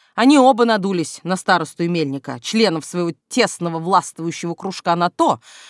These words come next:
что те как раз не посвятили их в свою тайну и имели наглость обогащаться в обход них. Только представьте, даже теперь, когда всё вскрылось, оба жулика под арестом, минимум, что им светит, пожизненная каторга,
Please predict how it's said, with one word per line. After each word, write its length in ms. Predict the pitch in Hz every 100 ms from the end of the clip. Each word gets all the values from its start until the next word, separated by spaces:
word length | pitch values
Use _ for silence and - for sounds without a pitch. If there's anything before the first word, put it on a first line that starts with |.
| -
что 220 | - 330
те 140 | 392
как 180 | 403 320
раз 180 | 339 -
не 100 | 330
посвятили 600 | - - 311 - 269 190
их 80 | 175
в 40 |
свою 220 | - 175
тайну 400 | 175 214 226 262
и 140 | 254 196
имели 260 | 185 170
наглость 560 | 170 185 196 196 226 -
обогащаться 800 | 202 180 165 156 - 139 - 165
в 60 | 147
обход 400 | - - 139 185
них. 340 | 175 - _ _ _ _ _
Только 300 | - 233 -
представьте, 720 | 226 254 - - 247 196 - 170
даже 240 | 190 190
теперь, 440 | - 240 254 226
когда 280 | 165 160 151
всё 240 | - - 247
вскрылось, 640 | - - 269 269 165 - - -
оба 280 | - 233 240
жулика 420 | 208 285 269 -
под 120 | 262 269
арестом, 540 | 269 254 - - 165
минимум, 600 | 190 226 247 196 165 151
что 180 | - 160
им 100 | 156
светит, 440 | - 196 220 277 _ _ -
пожизненная 760 | 311 247 202 277 170 190 185
каторга, 580 | 175 175 165 214 214 262